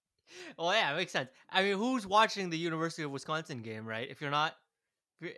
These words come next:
in Quebec, of all places, uh, on French R D S, if you're not watching for Cole Caulfield,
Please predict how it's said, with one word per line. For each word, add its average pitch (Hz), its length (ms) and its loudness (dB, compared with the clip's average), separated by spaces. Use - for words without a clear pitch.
in 160 140 -2
Quebec, 143 540 0
of 156 100 -10
all 123 140 0
places, 120 580 -10
uh, 120 300 -4
on 131 180 -4
French 151 380 -2
R 147 180 0
D 135 180 0
S, 120 360 -2
if 160 140 -6
you're 185 120 4
not 208 140 8
watching 226 260 8
for 254 100 -4
Cole 277 140 2
Caulfield, 277 540 0